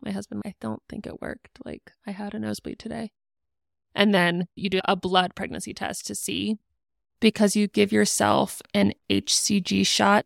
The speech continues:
to cause you to ovulate at a very specific time so they can time the intrauterine insemination exactly when the egg is available to be inseminated. So if you take a pregnancy test too early, you might get a false positive because the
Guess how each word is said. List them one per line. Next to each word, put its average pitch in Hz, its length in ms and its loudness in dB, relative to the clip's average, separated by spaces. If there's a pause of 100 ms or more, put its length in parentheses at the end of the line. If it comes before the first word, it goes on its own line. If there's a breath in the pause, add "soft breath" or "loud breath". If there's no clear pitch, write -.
to 208 200 2
cause 196 500 2
you 202 120 4
to - 200 -4
ovulate 196 480 4
at 190 100 -2
a 190 40 0
very 196 240 2
specific - 460 -2
time 208 260 2
so 214 140 0
they 196 160 2
can 190 580 2 (400)
time 190 380 4
the 190 120 2
intrauterine 190 560 6
insemination 196 840 2
exactly - 480 0
when 196 160 4
the 196 160 2
egg - 180 0
is 190 100 0
available 185 460 0
to 196 260 -2
be 190 180 0
inseminated. 190 680 4 (420)
So 226 180 12
if - 140 6
you 233 60 2
take 226 160 4
a 214 60 6
pregnancy 208 340 2
test 190 260 -2
too - 200 0
early, 240 240 10
you 190 100 6
might 185 160 8
get - 80 0
a 180 60 4
false - 280 4
positive 196 680 4 (160)
because 202 220 4
the 202 100 4